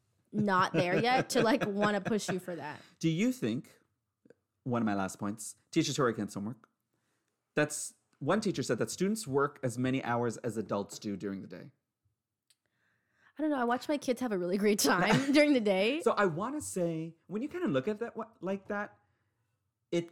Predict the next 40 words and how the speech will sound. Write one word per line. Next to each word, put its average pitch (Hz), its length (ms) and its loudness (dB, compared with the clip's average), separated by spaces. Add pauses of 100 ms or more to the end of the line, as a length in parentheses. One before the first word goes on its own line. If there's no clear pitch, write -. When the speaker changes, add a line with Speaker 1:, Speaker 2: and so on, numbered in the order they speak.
(100)
Speaker 2:
seems - 1200 -4
like 160 260 0
it's 156 100 -2
Speaker 1:
They 240 140 4
Speaker 2:
a 349 60 4
Speaker 1:
work 349 260 4
every, 294 180 2
Speaker 2:
true 269 100 6
Speaker 1:
I - 20 4
mean, 330 100 4
in 143 160 2
Speaker 2:
statement. 269 220 2
Speaker 1:
every 277 220 0
class 330 320 0
period, 277 200 0
right? 240 180 2
You'll 277 160 -2
walk 294 240 2
by 269 220 2
and 240 100 -2
you'll 233 120 -2
see 262 180 -6
them 247 320 -4
most 285 320 0
of 311 80 -8
the 285 60 -4
time, 233 200 -2
right? 220 180 2
They're 240 220 4
Speaker 2:
Yes. 214 80 -2
Speaker 1:
working, 247 520 -2
they're 202 260 0
filling 196 300 -4
problems 240 360 -4
out, 220 200 -2
they're 196 120 0
reading, 226 540 -4
they're 185 160 -2
in 208 220 -4
groups - 640 -4